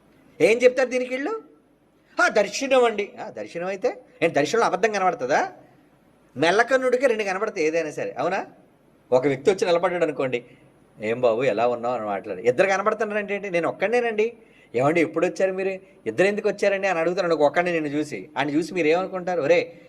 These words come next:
నీకు మెల్లకన్ను ఏమైనా ఉందరా? నేను ఒక్కడినేనరా? ఇద్దరు కనబడుతున్నానేంటి?" ఇద్దరు ఎవరైనా మనకి ఎప్పుడు కనబడతారు? నీ కళ్ళు సరిగ్గా, దృష్టి సరిగ్గా లేకపోతే. ఇప్పుడు స్టెఫెన్ గారికి ఏమైనా మెల్లకన్నా, లేదా దర్శనంలో ఏమైనా మెల్ల దర్శనం అదేమైనా?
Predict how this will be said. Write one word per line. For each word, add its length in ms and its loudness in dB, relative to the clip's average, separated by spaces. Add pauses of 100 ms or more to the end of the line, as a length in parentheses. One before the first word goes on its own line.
(120)
నీకు 140 -4
మెల్లకన్ను 480 0
ఏమైనా 160 -4
ఉందరా? 320 0
నేను 160 0
ఒక్కడినేనరా? 640 -2 (600)
ఇద్దరు 200 2
కనబడుతున్నానేంటి?" 920 -2 (680)
ఇద్దరు 300 4
ఎవరైనా 260 2
మనకి 180 -2
ఎప్పుడు 180 2
కనబడతారు? 460 -2
నీ 180 2
కళ్ళు 360 0
సరిగ్గా, 360 0
దృష్టి 320 -6
సరిగ్గా 280 0
లేకపోతే. 520 -2 (260)
ఇప్పుడు 180 -2
స్టెఫెన్ 300 0
గారికి 240 0
ఏమైనా 120 -2
మెల్లకన్నా, 680 -2 (840)
లేదా 160 6
దర్శనంలో 460 2
ఏమైనా 220 -2
మెల్ల 200 -2
దర్శనం 380 -2
అదేమైనా? 420 -8